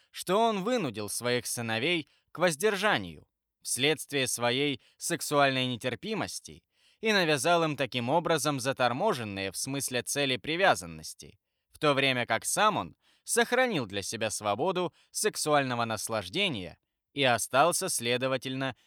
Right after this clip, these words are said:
несвязанным. Все привязанности, на которых основана масса,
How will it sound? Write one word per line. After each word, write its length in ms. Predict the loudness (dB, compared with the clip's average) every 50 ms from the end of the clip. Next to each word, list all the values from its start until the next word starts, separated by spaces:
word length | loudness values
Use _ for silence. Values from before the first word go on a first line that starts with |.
| _ _
несвязанным. 920 | -8 -4 -4 -2 -2 0 2 2 2 2 0 -6 -10 -12 -16 -18 -20 -20 _ _ _ _ _ _ _ _ -8
Все 300 | -6 -2 2 2 2 2
привязанности, 880 | 2 0 0 2 2 2 2 0 -2 -6 -8 -10 -12 -12 -12 -14 -16 -16 _ _ _ _ -4
на 160 | -2 0 0
которых 440 | 2 2 2 2 2 2 2 0 -2
основана 680 | -2 -2 0 0 0 2 2 4 2 2 0 0 -2 -2
масса, 640 | -2 0 0 2 2 2 0 -2 -4 -8 -12 -16